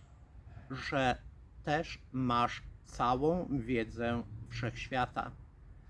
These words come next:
że jesteś tak potężna, że jesteś tak piękna, że przebudzenie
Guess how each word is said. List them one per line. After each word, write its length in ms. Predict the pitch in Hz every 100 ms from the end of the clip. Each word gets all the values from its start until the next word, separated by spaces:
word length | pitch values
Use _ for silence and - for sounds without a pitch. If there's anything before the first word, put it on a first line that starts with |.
| - -
że 460 | 120 143 123 123 127 - 127
jesteś 420 | 131 - 127 -
tak 180 | 127 -
potężna, 680 | 131 - 135 127 - 117
że 120 | 113
jesteś 360 | 123 - 120 - -
tak 260 | 135 - - -
piękna, 540 | 131 127 - 123 123 - - -
że 380 | - 147 135 127 -
przebudzenie 960 | - 135 127 120 - 160 147 104 107